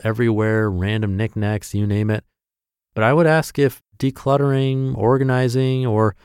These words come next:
minimizing would hurt them. Maybe they wouldn't get as big of a benefit as a highly sensitive person or someone who finds themselves anxious when bombarded by clutter.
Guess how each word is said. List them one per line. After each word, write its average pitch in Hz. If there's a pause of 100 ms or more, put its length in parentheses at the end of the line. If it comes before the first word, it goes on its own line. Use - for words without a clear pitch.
(140)
minimizing 123 (480)
would 113
hurt 156
them. 85 (640)
Maybe 101
they 90
wouldn't 98
get 95 (160)
as 104
big 101
of 87
a 87
benefit 92
as 87
a 82
highly 87
sensitive 113
person 98
or 82
someone 87
who 82
finds 87
themselves 82 (100)
anxious 117
when 80
bombarded 80
by 76
clutter. 82